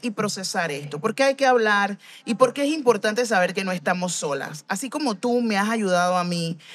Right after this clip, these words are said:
y eso que yo he ido a hacer como todas las terapias del mundo, pero saber que hay alguien que ha vivido esa historia y que me entiende,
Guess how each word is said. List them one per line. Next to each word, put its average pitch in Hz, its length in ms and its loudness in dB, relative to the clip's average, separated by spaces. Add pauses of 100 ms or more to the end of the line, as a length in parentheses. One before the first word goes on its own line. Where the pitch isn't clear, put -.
(120)
y 226 120 -2
eso 311 160 0
que 285 120 2
yo 214 140 2
he 220 80 2
ido 226 160 0
a 220 40 0
hacer 214 220 -2
como 214 240 -2
todas 214 220 0
las 208 100 -2
terapias 190 400 0
del 196 120 0
mundo, 254 320 2
pero 185 180 -2
saber 220 320 -4
que 320 80 -6
hay 302 100 -2
alguien 196 320 0
que 185 100 -4
ha 180 40 0
vivido 214 300 -2
esa 202 160 -8
historia 160 520 0 (320)
y 220 80 -10
que 214 120 4
me 208 100 0
entiende, 208 680 -4